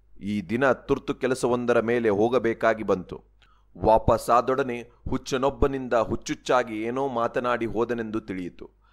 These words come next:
ಅರ್ಧ ಗಂಟೆ ತಲೆ ಕೆಡಿಸಿಕೊಂಡ ನಂತರ ವಿಷಯ ಏನೆಂಬುದು ಅರ್ಥವಾಯಿತು.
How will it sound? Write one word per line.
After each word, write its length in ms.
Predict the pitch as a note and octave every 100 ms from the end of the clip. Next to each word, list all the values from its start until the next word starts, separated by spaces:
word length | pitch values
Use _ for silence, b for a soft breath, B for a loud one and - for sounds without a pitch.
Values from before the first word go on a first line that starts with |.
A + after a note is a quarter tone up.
| _ _
ಅರ್ಧ 300 | A2 B2 G#3
ಗಂಟೆ 360 | B2 D3+ F#3 E3+
ತಲೆ 240 | - D3
ಕೆಡಿಸಿಕೊಂಡ 560 | D3+ C#3+ D3 D#3 D3 C#3+
ನಂತರ 400 | B2+ B2 - B2
ವಿಷಯ 280 | G#2 A2 C#3+
ಏನೆಂಬುದು 680 | B2+ B2+ B2+ B2+ B2 A2+
ಅರ್ಥವಾಯಿತು. 760 | - F#2+ - A2+ G#2 F2+ -